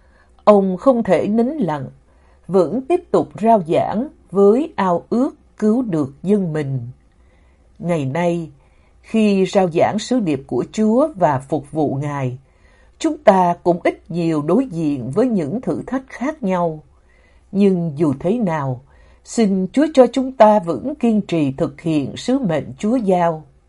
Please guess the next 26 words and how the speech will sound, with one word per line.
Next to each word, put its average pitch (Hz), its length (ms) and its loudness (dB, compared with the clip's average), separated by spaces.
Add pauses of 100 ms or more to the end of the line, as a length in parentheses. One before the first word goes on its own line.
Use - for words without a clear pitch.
(520)
Chúa 214 340 4
Giêsu 185 560 0
phán, 170 460 -4 (720)
"Vì 185 400 4
con 247 200 4
người 151 220 0
đã 139 200 2
đến, 202 440 0 (320)
không 202 380 2
phải 156 420 0
để 175 220 0
được 170 300 -2
phục 139 300 -4
vụ, 135 400 -2 (400)
nhưng 190 440 2
để 151 340 0
phục 139 260 -2
vụ 135 380 -2 (400)
và 180 300 4
hiến 214 360 -2
dâng 202 440 2
mạng 147 240 -2
sống 226 360 -2
mình 143 280 -2 (400)
làm 170 400 2
giá 185 240 0